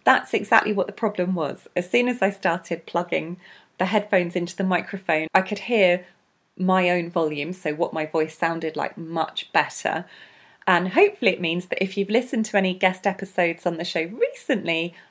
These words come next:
you'll have noticed I don't sound like I'm shouting at the guests anymore. So that, that was great. <laughs> But I think that is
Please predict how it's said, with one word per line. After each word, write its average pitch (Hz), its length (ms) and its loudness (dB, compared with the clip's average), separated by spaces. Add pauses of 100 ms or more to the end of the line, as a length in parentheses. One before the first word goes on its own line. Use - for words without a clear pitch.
(140)
you'll 415 120 4
have 349 140 2
noticed 190 600 0 (240)
I 208 80 8
don't 175 260 2
sound 156 200 -4
like 143 200 -6
I'm 151 120 -6
shouting 147 540 -6
at - 80 -12
the - 60 -12
guests - 320 -6
anymore. 143 440 -4
So 156 200 0
that, - 340 4
that 277 160 6
was 202 120 2
great. - 460 -6 (380)
<laughs> - 20 8 (1500)
But 285 120 4
I 294 100 4
think 285 580 -2
that 294 140 4
is 349 160 -2